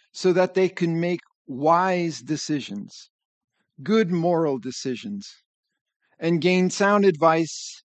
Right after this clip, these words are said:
in making decisions in ordinary matters,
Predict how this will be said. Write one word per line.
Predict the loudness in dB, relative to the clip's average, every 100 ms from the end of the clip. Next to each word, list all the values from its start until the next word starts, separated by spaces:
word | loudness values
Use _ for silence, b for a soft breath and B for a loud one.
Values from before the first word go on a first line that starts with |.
| -6
in | -2 0
making | 0 0 -2
decisions | -4 0 0 0 -2 -6 -6
in | -4 -4 0
ordinary | 4 4 2 0 0
matters, | 0 0 -2 -2 -6